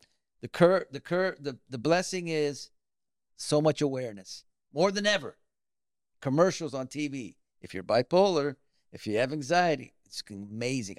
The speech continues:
You didn't see this f-, four years ago, three years ago. You didn't see it.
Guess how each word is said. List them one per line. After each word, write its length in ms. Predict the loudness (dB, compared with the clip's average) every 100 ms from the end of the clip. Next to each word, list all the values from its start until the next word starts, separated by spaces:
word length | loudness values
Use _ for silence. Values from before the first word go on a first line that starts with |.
| -8
You 140 | -4
didn't 140 | -4
see 140 | -4 0
this 220 | 0 -2 -10 _ _ _ _
f-, 240 | -20 -18 -6
four 280 | 4 4
years 300 | 4 -2 -6
ago, 220 | -6 -4 -4
three 240 | -6 -8
years 280 | -6 -6 -8
ago. 140 | -10
You 80 | -12
didn't 160 | -12 -8
see 140 | -6
it. 180 | -6